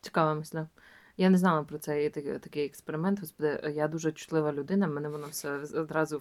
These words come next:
просто фу, ге, і гидко від такого, е, просто стає, але добре, whatsoever. Е, я не знаю, мені, мені здається, ну, бо,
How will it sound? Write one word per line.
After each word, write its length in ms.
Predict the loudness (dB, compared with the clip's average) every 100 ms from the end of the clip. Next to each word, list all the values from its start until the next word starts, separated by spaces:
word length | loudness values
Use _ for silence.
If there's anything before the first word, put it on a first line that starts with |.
| -6
просто 260 | -12 -12
фу, 240 | -4 -2 0
ге, 260 | 0 0 0
і 260 | -4 -4 -4 -10 -20 -20 -12
гидко 460 | 0 4 4 4 0
від 100 | 0
такого, 300 | 0 0 -2
е, 440 | -4 0 0 -2 -6 -12 -16 -6
просто 600 | -4 -4 -4 -4 -4 -6 -10 -10
стає, 400 | -6 -4 0 2
але 300 | 2 2 0 -2 -12 -20 _ _
добре, 200 | -2 0
whatsoever. 460 | -2 -2 -2 -2 -4 -12 -20 -20 -20 -2
Е, 340 | 2 4 2 -2 -6 _ _ _ _ _ _ _ _
я 180 | 4 8
не 120 | 8
знаю, 320 | 8 4 2 2
мені, 300 | 4 4 4
мені 260 | 0 2
здається, 640 | 0 -2 -4 -6 -4 -4 -4 _ _ _ _ _ _ _ _ _ _ _ _ _ _ _ _ 4
ну, 60 | 8
бо, 260 | 8 6